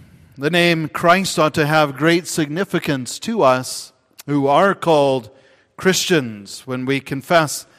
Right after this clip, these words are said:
"I believe in Jesus Christ." It's part of our very name, even as we could find in Acts eleven,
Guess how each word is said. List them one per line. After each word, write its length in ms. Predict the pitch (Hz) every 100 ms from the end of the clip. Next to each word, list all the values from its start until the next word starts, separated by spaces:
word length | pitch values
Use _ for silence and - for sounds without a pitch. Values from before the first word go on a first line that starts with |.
| _ -
"I 220 | 143 156
believe 800 | 143 151 147 143 123 113 107 - _ _ _ _
in 260 | 139 123 113
Jesus 680 | 131 127 - 107 98 - - _
Christ." 760 | - 160 143 120 110 - - - _ _ _ _ - - - -
It's 240 | 165 160 -
part 380 | - 233 208
of 320 | 180 147 - - _ _ _
our 480 | 160 160 151 147 143
very 460 | 117 156 147 143
name, 500 | 139 160 180 151 120 113
even 280 | 151 156
as 220 | 151 143 139
we 120 | 147
could 220 | 147 127
find 420 | 160 165 165 151
in 160 | 139 139
Acts 380 | 147 147 - 151
eleven, 500 | 143 165 170 156